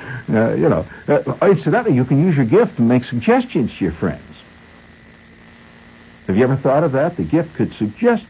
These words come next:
things to your friends. Now, if you have a friend that, uh, you find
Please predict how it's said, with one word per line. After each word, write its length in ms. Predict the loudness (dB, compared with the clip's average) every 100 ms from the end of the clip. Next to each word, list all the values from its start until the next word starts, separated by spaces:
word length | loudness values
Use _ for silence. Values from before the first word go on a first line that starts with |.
| -6
things 240 | -6 -6 -12
to 80 |
your 80 | -14 -12
friends. 220 | -12 -10 -10
Now, 80 |
if 100 | -6
you 80 | -2 -2
have 140 | -2
a 60 | -6
friend 420 | -4 -4 -4 -10 -18 -20 -20 -20 -6
that, 240 | -4 -4 -4
uh, 60 |
you 240 | -2 -2 -2 -2
find 360 | -2 -2 -2